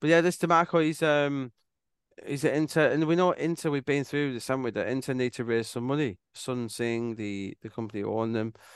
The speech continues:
looking to, to move on. And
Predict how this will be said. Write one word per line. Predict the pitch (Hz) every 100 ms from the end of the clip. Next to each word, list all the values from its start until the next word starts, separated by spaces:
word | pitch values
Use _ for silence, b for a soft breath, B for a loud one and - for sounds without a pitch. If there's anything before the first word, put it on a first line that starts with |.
| b b -
looking | 120 117 120 113
to, | 120 107 - - -
to | 117
move | 117 117 117
on. | 117 101
And | - 120 123 123